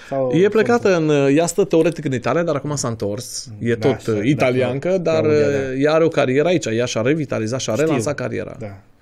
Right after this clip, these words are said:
Speaker 2: Practic
Speaker 1: Păi împreună
Speaker 2: și
Speaker 1: cu... Cum îl cheamă? Uh,
Speaker 2: A colaborat cu mai mulți, uh,
Speaker 1: Da,
Speaker 2: acum
Speaker 1: nu.
Speaker 2: e cu Jimmy Laco de la
Speaker 1: Nu cu Jimmy
Speaker 2: Night
Speaker 1: Laco.
Speaker 2: Losers.
Speaker 1: Da, dar nu cu el,
Speaker 2: Că Eugen
Speaker 1: celălalt.
Speaker 2: Mihaescu, zici?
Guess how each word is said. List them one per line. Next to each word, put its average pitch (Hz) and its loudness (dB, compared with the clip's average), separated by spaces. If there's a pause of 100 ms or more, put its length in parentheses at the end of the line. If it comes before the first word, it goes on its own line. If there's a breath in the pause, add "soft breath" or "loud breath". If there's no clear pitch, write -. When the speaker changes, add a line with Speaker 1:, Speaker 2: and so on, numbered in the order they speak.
(140)
Speaker 2:
Practic 113 -4
Speaker 1:
Păi 135 2
împreună 147 0
Speaker 2:
și - -8
Speaker 1:
cu... 139 -2
Cum 127 -10
îl 117 -6
cheamă? 101 -10 (760 loud breath)
Uh, - -14 (400)
Speaker 2:
A 156 -4
colaborat 175 2
cu - -6
mai 156 -2
mulți, 139 -4
uh, 104 -2 (400)
Speaker 1:
Da, 113 -4
Speaker 2:
acum 117 0
Speaker 1:
nu. 160 2
Speaker 2:
e 160 0
cu 156 2
Jimmy 156 2
Laco 117 0
de 110 0
la 107 -2
Speaker 1:
Nu 113 -2
cu 104 -6
Jimmy 104 -8
Speaker 2:
Night 113 -6
Speaker 1:
Laco. 123 0
Speaker 2:
Losers. 107 -4
Speaker 1:
Da, 110 -6
dar 117 -4
nu 117 -4
cu 113 -10
el, 107 -6
Speaker 2:
Că 101 -4
Eugen 117 0
Speaker 1:
celălalt. 120 0
Speaker 2:
Mihaescu, 113 -2
zici? 143 -8